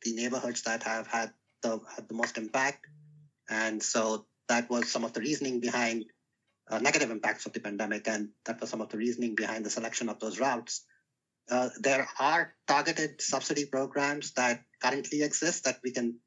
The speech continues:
look into expanding, as, uh, has been mentioned by other councillors, uh, in this hearing. So, uh, currently, the high school students and, uh, older populations, uh, in the city,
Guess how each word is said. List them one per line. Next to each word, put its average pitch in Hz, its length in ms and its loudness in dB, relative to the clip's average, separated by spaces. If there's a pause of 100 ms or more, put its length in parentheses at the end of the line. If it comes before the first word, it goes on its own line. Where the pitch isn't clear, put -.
(100)
look 123 180 0
into 131 200 0
expanding, 143 680 0
as, 123 320 -2
uh, 123 160 0
has 131 200 -4
been 123 180 -4
mentioned 123 360 -2
by 120 180 2
other 120 160 2
councillors, 135 680 -2
uh, 123 220 0
in 120 120 -2
this 123 160 -2
hearing. 143 400 0 (600)
So, 123 480 0 (140)
uh, 117 120 2
currently, 131 640 0
the 117 160 2
high 139 180 4
school 139 200 -2
students 135 560 0
and, 110 360 0 (400)
uh, 110 120 2
older 131 360 2 (120)
populations, 131 800 2
uh, 120 180 0
in 127 100 -2
the 120 80 -2
city, 135 460 0